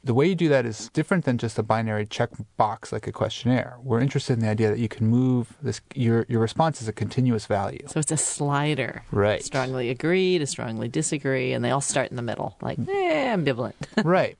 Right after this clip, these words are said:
Speaker 1: And then you click go. And you come to a, a now a visualization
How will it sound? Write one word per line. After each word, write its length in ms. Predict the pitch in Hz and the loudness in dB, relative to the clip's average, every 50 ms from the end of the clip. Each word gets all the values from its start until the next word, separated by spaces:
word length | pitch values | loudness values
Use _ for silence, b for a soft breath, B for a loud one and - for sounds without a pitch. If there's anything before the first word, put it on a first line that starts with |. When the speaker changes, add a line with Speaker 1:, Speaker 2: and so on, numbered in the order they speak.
| _ _ | _ _
Speaker 1:
And 120 | - 117 | 0 2
then 120 | 127 139 151 | 4 4 4
you 100 | 147 135 | 2 0
click 280 | - - 131 120 - | -2 -2 -4 -4 0
go. 380 | - 127 120 107 85 - 120 - B B B B B B | 2 2 2 2 2 -2 -8 -12 B B B B B B
And 80 | - 131 | 2 2
you 60 | 135 | 2
come 180 | - - 175 175 | 4 2 0 2
to 200 | - 196 185 165 | 2 4 4 4
a, 100 | 139 120 - - | 2 0 -2 -2
a 100 | - 123 | 0 2
now 300 | 120 123 127 135 135 135 | 4 4 6 4 4 2
a 60 | 123 | 2
visualization 960 | 107 107 131 131 123 123 120 113 104 127 139 139 131 - - 123 113 117 117 | 2 0 0 2 2 0 0 0 2 2 2 2 0 -4 -10 -12 -12 -14 -16